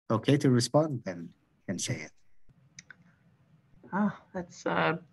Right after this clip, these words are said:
Speaker 2: tough one, 'cause it, it,
Speaker 1: <laughs>
Speaker 2: it's more like something, like, if you,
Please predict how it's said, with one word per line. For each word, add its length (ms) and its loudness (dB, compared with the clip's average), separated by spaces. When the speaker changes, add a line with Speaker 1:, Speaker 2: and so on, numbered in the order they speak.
Speaker 2:
tough 260 8
one, 420 6
'cause 180 2
it, 180 6
it, 120 8
Speaker 1:
<laughs> 80 10
Speaker 2:
it's 160 4
more 300 12
like 180 10
something, 400 2
like, 200 2
if 140 -6
you, 340 0